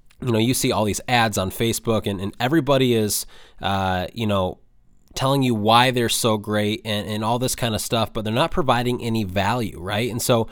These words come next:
people like us see right through it. Service companies are no different. Uh, there's a lot of service companies out there that don't provide a high level of value, and that's why they're not growing. That's why, you know, they can't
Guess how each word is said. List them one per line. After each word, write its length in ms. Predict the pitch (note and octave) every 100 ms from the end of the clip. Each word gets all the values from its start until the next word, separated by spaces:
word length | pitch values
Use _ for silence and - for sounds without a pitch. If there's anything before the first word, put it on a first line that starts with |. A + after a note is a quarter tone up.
| - - - -
people 220 | - D3+ D#3
like 140 | C#3
us 160 | C3+ -
see 200 | C#3 C3
right 240 | A#2 A2+
through 240 | - D3
it. 100 | G#2
Service 320 | - C3+ C#3 -
companies 420 | C#3+ C3 B2+ A#2
are 80 | A#2+
no 200 | B2 A2
different. 460 | B2+ - F2+ D2 - - - G#2+
Uh, 160 | G2+
there's 160 | G#2 A2
a 60 | A2+
lot 180 | A#2+
of 60 | B2+
service 260 | C#3+ C3+ -
companies 340 | A#2+ A#2 G#2
out 180 | G#2+ G#2+
there 140 | A2
that 220 | G#2+ G2
don't 220 | G#2 A#2+ -
provide 600 | A#2+ G#2+ G#2+ A2 G#2+ -
a 80 | G#2
high 220 | G#2+ A2+
level 280 | A2+ A2 A2+
of 120 | G2
value, 500 | G#2 A2+ C#3 G#2 G#2+ - - - -
and 380 | A#2 A2+ A2+
that's 240 | - B2 -
why 200 | A#2 A#2+
they're 120 | A2+
not 220 | A2 G2+
growing. 440 | A2+ A#2+ B2 D#2 -
That's 260 | G#2+ A#2 -
why, 300 | A#2 A2+ A2
you 240 | G#2+ A2+
know, 220 | G#2+ G#2+ -
they 140 | A2
can't 360 | - A2+ A2+